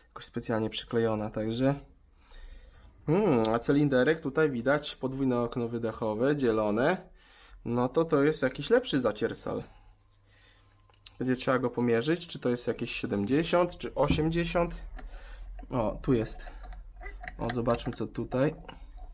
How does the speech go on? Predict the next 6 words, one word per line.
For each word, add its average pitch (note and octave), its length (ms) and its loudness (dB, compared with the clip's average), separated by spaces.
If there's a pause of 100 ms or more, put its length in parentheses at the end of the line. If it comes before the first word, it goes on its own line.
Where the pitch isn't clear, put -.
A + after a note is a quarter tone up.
(1500)
No, C3+ 260 6
o, C3+ 500 6
wał B2+ 240 2
do B2+ 120 0
wymiany, A#2+ 520 0
dziękuję. B2 720 0